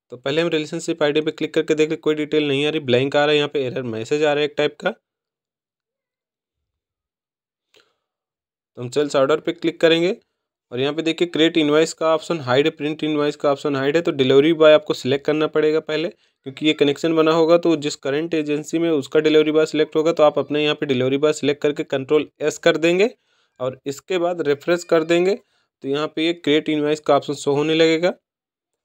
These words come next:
और यहाँ पे जो भी पेमेंट होगा आपकी एजेंसी का जो रेट होगा, क्योंकि पचास पैसे, एक रुपये या दो रुपये के आसपास डिफरेंट रहता है। तो अगर सेम है कोई दिक्कत नहीं है, कंट्रोल एस करके रिफ्रेश करेंगे,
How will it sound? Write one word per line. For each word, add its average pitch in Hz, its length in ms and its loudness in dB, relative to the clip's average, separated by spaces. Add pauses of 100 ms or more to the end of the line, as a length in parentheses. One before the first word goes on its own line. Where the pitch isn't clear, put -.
(120)
और 123 80 -8
यहाँ 139 120 -4
पे 160 80 -8
जो 165 180 0
भी 180 100 -2
पेमेंट 175 420 -2
होगा 165 220 4
आपकी 160 260 2
एजेंसी 147 320 -2
का 165 60 2
जो 156 160 0
रेट 151 260 2
होगा, 143 240 2
क्योंकि - 540 -10
पचास 151 440 0
पैसे, 151 280 -2
एक 151 80 -2
रुपये 147 500 0
या 139 60 2
दो 143 180 2
रुपये 147 260 0
के 147 120 0
आसपास 151 440 -2 (280)
डिफरेंट 143 420 0
रहता 131 320 2
है। 151 140 -4
तो - 1040 -20
अगर 139 120 -6
सेम 151 260 -6
है 165 60 -8
कोई 151 160 2
दिक्कत 143 300 -4
नहीं 147 280 -6
है, 220 100 -10 (1300)
कंट्रोल 151 320 0
एस 156 120 0
करके 160 300 0
रिफ्रेश 151 420 2
करेंगे, 170 380 -4